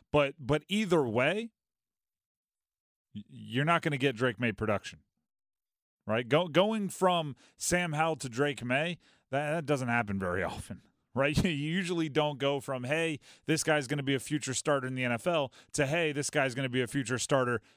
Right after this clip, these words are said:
uh, his first day in the N F L." It's, it's, y-, there's, you can't go up. Right? It's, it's, you might go from Manning to Luck, but your next quarterback is gonna be, you know, Curtis Painter or whoever <laughs> it ended up being. Right? Or actually, that was in the middle.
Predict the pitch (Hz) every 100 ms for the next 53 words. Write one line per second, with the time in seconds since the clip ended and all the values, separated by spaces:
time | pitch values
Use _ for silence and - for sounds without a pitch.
0 | _ 117 110 113 143 - 147 107 104 139
1 | 123 113 107 98 87 - 80 67 - 123
2 | 113 151 120 123 139 139 135 131 120 113
3 | 104 165 135 131 117 - - _ _ _
4 | _ _ _ _ _ _ _ _ _ _
5 | _ _ _ _ 98 104 92 117 104 -
6 | - _ _ _ _ _ _ - 110 143
7 | 165 131 165 170 - 151 135 139 160 160
8 | 151 131 123 127 156 120 - 127 120 127
9 | 151 - 151 139 131 127 120 113 117 123
10 | 117 110 104 101 - 104 90 - 131 -
11 | 143 143 110 92 85 110 98 101 - 151
12 | - 160 - - 156 104 - - - 120
13 | 185 160 170 156 151 139 131 123 120 107
14 | 113 107 82